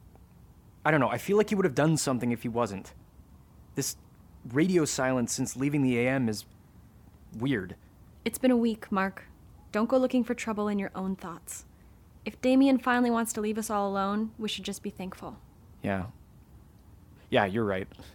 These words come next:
Speaker 2: How's the job hunt going?
Speaker 1: Uh, not great. <laughs> It's pretty hard applying for stuff with a five-year gap in my resume,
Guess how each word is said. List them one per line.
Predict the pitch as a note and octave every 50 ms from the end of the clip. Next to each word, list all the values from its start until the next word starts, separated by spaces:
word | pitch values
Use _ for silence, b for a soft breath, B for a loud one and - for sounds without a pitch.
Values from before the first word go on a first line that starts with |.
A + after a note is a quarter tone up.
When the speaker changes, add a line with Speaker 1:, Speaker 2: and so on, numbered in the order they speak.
| b b b b b b b b b b b -
Speaker 2:
How's | - D#4+ C#4+
the | D#4
job | C4 D#4 D4 D4
hunt | C#4+ D4 B3+
going? | - A#3+ G#3+ G#3 G#3+ G3+ - - - - - - - - - - - - - - -
Speaker 1:
Uh, | - C#3+ D3 C#3+ C#3+ C#3+ C#3 C#3 C3+ C3
not | B2 A#2+ A#2+ A2+ - -
great. | - G2+ - - - -
<laughs> | B2 A#2 B B B B - - - -
It's | - -
pretty | - - B3 A3+
hard | G#3+ G#3+ G3+
applying | E3+ - F3+ E3+ D#3 C#3+ B2
for | - B2
stuff | - - C3+ A#2+ G#2+
with | B2+ A2+
a | G#2+
five-year | - - C3 A#2+ A#2 A2+ A2+ G#2+
gap | G#2 G2+ - C3 B2 A#2 -
in | A2
my | G2+ G2
resume, | G#2 G#2+ B2 A#2 G#2+ G#2+ - - - -